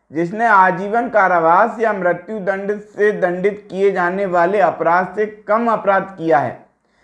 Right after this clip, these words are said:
तब ऐसे समय में, और वह अपराध पहला अपराध है, एक बात और ध्यान रखनी चाहिए कि वह, अ, मतलब आदतन अपराधी नहीं होना चाहिए,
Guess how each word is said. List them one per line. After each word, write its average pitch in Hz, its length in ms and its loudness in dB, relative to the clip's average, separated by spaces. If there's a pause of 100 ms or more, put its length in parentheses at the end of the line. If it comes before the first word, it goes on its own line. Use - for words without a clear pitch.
(160)
तब 202 160 2
ऐसे 170 380 2
समय 190 300 -4
में, 170 240 -4
और 220 300 4
वह 254 160 2
अपराध 226 400 2
पहला 185 380 2
अपराध 139 400 -2
है, 95 160 -20 (100)
एक 165 220 -6
बात 208 220 2
और 247 120 -2
ध्यान 170 280 -4
रखनी 151 260 -4
चाहिए 147 340 -2 (400)
कि 165 80 -6
वह, 165 200 4
अ, 151 260 2
मतलब 143 340 -6
आदतन 170 540 0
अपराधी 175 440 -2
नहीं 202 200 -6
होना 147 220 -6
चाहिए, 139 500 -4